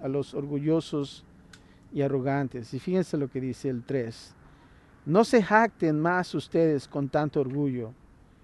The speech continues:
No salga la arrogancia de su boca,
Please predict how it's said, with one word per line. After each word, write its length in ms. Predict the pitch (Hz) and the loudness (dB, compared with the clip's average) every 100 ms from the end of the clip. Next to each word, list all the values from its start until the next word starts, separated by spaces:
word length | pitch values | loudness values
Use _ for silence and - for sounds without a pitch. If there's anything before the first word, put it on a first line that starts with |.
| - - - | -20 -20 0
No 120 | 175 | 2
salga 420 | 220 214 196 214 208 | 2 2 2 6 6
la 100 | 196 | 6
arrogancia 600 | 180 160 175 196 - 180 | 4 4 2 0 0 0
de 120 | 160 | -2
su 180 | - 143 | -6 -2
boca, 480 | 151 165 139 113 | 0 0 -4 -12